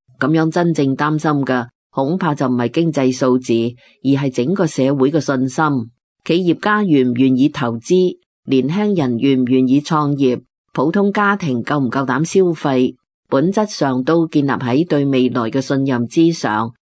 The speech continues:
一旦呢啲信心被消耗殆盡呢，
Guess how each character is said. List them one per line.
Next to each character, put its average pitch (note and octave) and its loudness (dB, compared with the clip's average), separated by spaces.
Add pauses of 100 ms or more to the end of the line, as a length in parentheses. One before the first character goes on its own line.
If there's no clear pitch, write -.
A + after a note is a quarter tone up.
(160)
一 F3 -2
旦 B2 -4
呢 D3 2
啲 E3 2
信 C#3 0
心 D#3 0
被 B2+ 0
消 D#3+ 2
耗 C3+ 0
殆 B2+ -2
盡 A2+ -2
呢， C#3+ 0